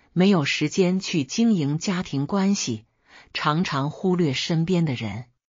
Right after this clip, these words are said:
随着年龄的增加，衰老的速度渐渐加快，便要学会慢下来。仔细想想，是否已经给自己建立了特别深厚的家庭关系？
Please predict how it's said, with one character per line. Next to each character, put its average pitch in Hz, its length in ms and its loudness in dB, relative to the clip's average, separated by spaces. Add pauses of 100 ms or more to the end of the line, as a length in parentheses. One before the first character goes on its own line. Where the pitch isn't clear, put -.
(500)
随 220 280 4
着 285 120 2
年 214 280 4
龄 247 200 2
的 247 80 0
增 240 300 -2
加， 226 320 -6 (400)
衰 196 320 0
老 147 200 0
的 135 120 -4
速 165 280 -2
度 143 300 0 (240)
渐 151 300 2
渐 135 180 -2
加 143 240 -2
快， 135 380 -6 (420)
便 233 220 4
要 208 160 2
学 160 260 -2
会 214 220 0
慢 254 320 0
下 110 200 -8
来。 - 280 -10 (760)
仔 170 220 2
细 196 180 -2
想 139 300 0
想， - 360 -4 (380)
是 - 240 0
否 196 280 0
已 175 180 -2
经 208 240 2
给 135 180 -2
自 247 240 -2
己 135 160 -4
建 170 300 0
立 147 160 -2
了 127 120 -4
特 180 280 -2
别 135 180 -2
深 220 280 0
厚 160 220 -4
的 117 140 -4
家 156 280 -4
庭 127 220 -4
关 160 280 0
系？ - 280 -8